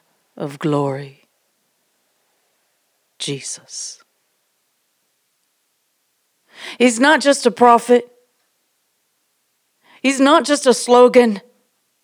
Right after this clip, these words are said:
He is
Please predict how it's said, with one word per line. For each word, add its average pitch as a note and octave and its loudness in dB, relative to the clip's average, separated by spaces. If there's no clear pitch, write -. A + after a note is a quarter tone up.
He G3+ 2
is D#3 -2